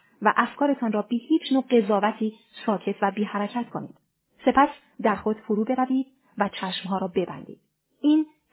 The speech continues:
تنها حالت از مفهوم سکوتی ناب است. از لحظات زندگی کودک درونتان عکس و فیلم بگیرید. صفحهٔ صد و سی و هفت. به حس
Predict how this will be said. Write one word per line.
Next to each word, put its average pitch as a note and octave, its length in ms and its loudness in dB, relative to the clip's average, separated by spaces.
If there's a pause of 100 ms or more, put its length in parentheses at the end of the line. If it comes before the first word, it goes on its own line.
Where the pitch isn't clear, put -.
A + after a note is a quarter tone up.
تنها G#3 340 0
حالت A#3 440 2 (360)
از A3+ 160 4
مفهوم G#3+ 600 0
سکوتی F3 320 -8
ناب D#3+ 220 -10
است. - 300 -20 (1900)
از A#3+ 160 6
لحظات C4 680 2
زندگی A#3+ 440 0
کودک A3+ 380 -4
درونتان G#3 640 -2 (240)
عکس - 340 -4
و A3+ 60 0
فیلم A3 460 -2
بگیرید. - 440 -12 (380)
صفحهٔ A3+ 580 -2 (100)
صد C4+ 180 -2
و C#4+ 40 -6 (140)
سی F#3 80 -6
و F3 40 -6
هفت. - 360 -12 (2250)
به B3 100 2
حس C#4 540 -2